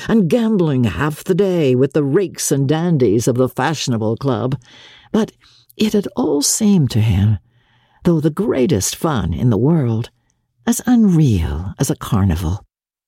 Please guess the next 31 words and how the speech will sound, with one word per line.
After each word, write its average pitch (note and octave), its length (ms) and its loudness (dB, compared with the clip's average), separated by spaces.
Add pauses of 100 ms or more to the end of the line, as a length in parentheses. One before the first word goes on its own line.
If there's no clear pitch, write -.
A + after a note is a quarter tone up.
(480)
These B3+ 300 2
queer A#2 560 0
cosmopolitan G#2 1000 0
women, F#2+ 380 0 (580)
deep C3 440 0 (120)
in C3+ 140 0
complicated G#2+ 880 0
love A#2+ 300 2
affairs F#2+ 560 0 (220)
which E3 160 2
they B2+ 200 2
appeared C#3+ 440 0
to G#2+ 100 -2
feel D3+ 300 0
the A#2 100 2
need C3+ 300 2
of A2+ 160 -2
retailing A#2+ 640 0
to B2 220 2
everyone B2 560 0
they F#2 160 -2
met, A#2+ 340 0 (480)
and A3 180 0
the A3 60 2
magnificent A3 880 -2
young F3 400 0
officers A2 720 -2
and D#3 300 2
elderly D#3 480 0
dyed A2 500 -2
wits C#3+ 380 0